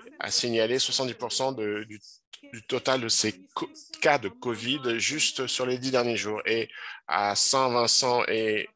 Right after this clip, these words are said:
aux Grenadines, les cas sont, sont augmentation, en augmentation chez les personnes déplacées internes, euh, suite à la, l'éruption récente du volcan de la Soufrière. En Amérique centrale, le Guatemala, euh, connaît des, euh,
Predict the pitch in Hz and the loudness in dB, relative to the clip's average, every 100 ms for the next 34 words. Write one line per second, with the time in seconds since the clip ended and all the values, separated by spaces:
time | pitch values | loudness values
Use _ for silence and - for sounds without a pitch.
0 | - 110 107 107 110 110 127 147 123 110 | -8 -4 -2 0 2 0 0 -2 -2 -4
1 | - 139 143 143 - - - - - 120 | -2 2 2 2 -4 -20 -18 -8 -2 0
2 | 107 82 - - - 107 107 110 107 110 | 0 -4 -8 -10 -6 -4 -2 2 2 2
3 | - 135 143 - 110 107 110 113 104 101 | 2 2 0 0 0 0 0 0 -2 0
4 | - 143 - 139 127 117 127 - 123 117 | -2 0 2 2 2 2 2 4 2 2
5 | 117 - 123 110 104 101 98 107 123 - | 4 4 4 0 -2 -4 -4 -6 -10 -16
6 | - - - - 101 101 101 - 127 123 | -18 -18 -18 -8 -4 -2 0 0 0 0
7 | 113 110 104 98 _ - 110 107 110 - | 0 2 0 -2 _ -4 0 0 2 2
8 | 120 107 - 127 117 104 110 104 110 - | 2 4 2 0 -2 -10 -6 -2 -2 -2
9 | 120 110 - - 113 98 90 - - - | -2 -2 -4 -4 -4 -4 -6 -10 -16 -14
10 | - 117 131 147 156 151 - - - - | -2 2 4 4 4 0 -8 -20 -14 -4
11 | - 117 - 180 208 160 120 113 113 117 | 0 0 -2 0 0 0 0 -2 0 0
12 | - 113 117 117 113 - - - - - | 2 2 4 2 0 -8 -20 -20 -12 -2
13 | 113 - 143 139 151 170 - - 127 110 | -2 2 2 6 4 4 -4 -20 -6 4
14 | 117 127 - 107 107 104 | 6 6 4 2 2 0